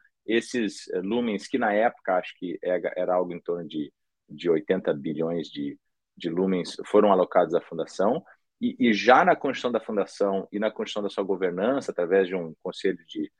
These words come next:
de, de, de administração independente e, e nós validadores, é, havia um mandato, e ainda há um mandato de como esses lumens vão ser usados.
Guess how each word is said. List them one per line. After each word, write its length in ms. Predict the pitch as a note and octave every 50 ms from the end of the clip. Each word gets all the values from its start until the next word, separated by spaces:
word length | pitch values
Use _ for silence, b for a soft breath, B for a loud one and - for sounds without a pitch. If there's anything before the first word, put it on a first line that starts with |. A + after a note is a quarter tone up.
| _ _ _ _ - _
de, 440 | - D#2+ D#2+ D#2 D2+ D2 - - -
de, 320 | - - C#2+ C#2 - - -
de 100 | - E2
administração 540 | E2 D#2 F2+ E2+ - - E2+ - - F2+ F2
independente 960 | E2 - - D#2 D2+ D#2+ E2+ G2 A2 A2+ A2+ G2+ - - - F2+ E2+ E2 - _ _ _ _ _
e, 400 | F2 F2+ F2 F2 E2 D#2+ D#2 C#2+ C2+ - _ _
e 100 | F#2+ F#2
nós 280 | F2+ F#2 F#2 F#2+ F2 -
validadores, 840 | F2+ D#2+ E2+ D#2 E2+ E2 D#2 F2 F2 G2+ A2+ C3 C3 - - _ _ _ _ _
é, 340 | - F#2+ G2+ G2 F#2+ F#2+ F#2 F#2 F2+ E2+ D#2+ D#2 - _ _ _ _ _ _ _ _ _ _ _ _ _ _ _ _ - - _
havia 320 | A#2 G#2+ - F2+ G#2 A#2
um 60 | B2
mandato, 480 | C3 C3+ C3+ B2 G#2 G#2+ G#2 G2 - G#2
e 20 |
ainda 240 | F#2 G2 A2+ G#2+ G2+
há 40 | F#2+
um 80 | G#2
mandato 600 | G#2+ G#2 G#2 G2+ G2 F#2 E2+ F2 F#2 - _ G2
de 100 | F#2 F#2
como 280 | F#2 - - G#2 A2 A2
esses 260 | G#2 - - F#2+ F2
lumens 400 | F#2 G2 G2 G2 G2+ - - - _
vão 140 | F#2+ F#2+
ser 200 | G2 - - G2
usados. 360 | G#2 G2+ F#2 F2+ D#2+ - -